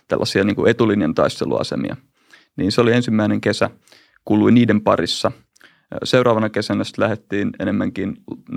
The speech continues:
tämän linjan laajojen leirialueiden kimppuun. Eli silloin kartoitettiin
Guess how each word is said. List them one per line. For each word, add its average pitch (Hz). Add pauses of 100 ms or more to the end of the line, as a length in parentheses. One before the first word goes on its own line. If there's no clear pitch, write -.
(100)
tämän 104
linjan 107
laajojen 104
leirialueiden 78 (480)
kimppuun. 73 (280)
Eli - (120)
silloin 67
kartoitettiin -